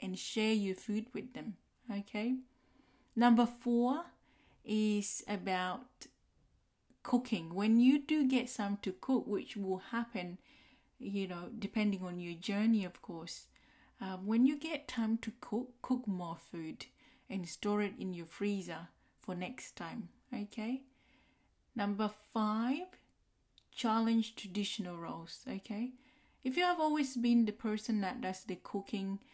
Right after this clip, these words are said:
in your home prior to having a baby and after having a baby, now I hope you're not alone. You have your husband, your boyfriend, your wife,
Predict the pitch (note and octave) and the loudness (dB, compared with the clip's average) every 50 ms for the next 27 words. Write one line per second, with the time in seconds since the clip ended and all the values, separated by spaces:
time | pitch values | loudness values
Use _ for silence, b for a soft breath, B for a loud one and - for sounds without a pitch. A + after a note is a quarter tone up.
0 | b b b b - G3 F#3 F#3 F3+ F3 E3+ E3+ E3 F#3 F#3+ F#3+ G3 G3 G3+ G3+ | b b b b -4 -4 -2 -2 -2 -4 -6 -6 -6 -4 -2 -2 -2 -2 -2 -4
1 | - - - - G3+ G3 G3 G3+ G3+ G3+ G3+ - - F#3 F#3 F3+ E3 E3+ F3 F3 | -6 -8 -6 -2 0 2 2 2 2 0 -2 -2 -4 -4 -4 -6 -6 -8 -10 -10
2 | E3+ E3+ G3+ A3+ B3 A#3 A#3 A#3 A3 F3+ F3 F3+ G3+ A3+ A3 - - A#3+ G#3+ G#3+ | -6 0 2 4 6 6 6 4 4 2 2 2 2 2 0 0 -2 0 0 0
3 | G#3 G#3+ G#3+ G#3 G3+ F#3+ F#3+ G3 G#3 A3 A#3 A3 A#3 A#3+ B3 B3 B B B B | 0 0 0 0 0 -2 -2 0 0 0 2 2 2 0 0 -2 B B B B
4 | B B B B B B B - G3+ G3 F#3+ - - F#3+ G3 F3 - - A#3+ A#3+ | B B B B B B B -4 -2 -2 -2 -2 -2 -4 -4 -4 0 0 2 0
5 | A#3+ A#3+ - - A3+ F#3+ F3+ F3+ F3 F3 - F3+ E3+ E3 E3+ E3+ F3 G3+ A#3 A3+ | 0 -2 -6 -6 -4 -4 -4 -4 -6 -8 -8 -8 -8 -8 -8 -6 -2 0 0 0
6 | G3+ F#3+ F3 F#3 F3+ F3+ - F3 F3 F3 G3 G#3 G3+ G3+ - _ - G#3 G3+ F#3+ | 0 -2 -6 -8 -10 -10 -10 -10 -8 -6 -4 -4 -4 -6 -8 _ -6 -4 -4 -4
7 | F3+ E3+ E3 - G3+ G3+ G3+ G3+ - G#3 G3 G3 F#3 F3 E3+ E3 F3 F#3 F#3+ G3 | -4 -6 -6 -4 -4 -4 -4 -6 -6 -6 -4 -4 -4 -6 -8 -6 -6 -4 -2 -2
8 | G#3 G#3 - - | -2 -4 -6 -10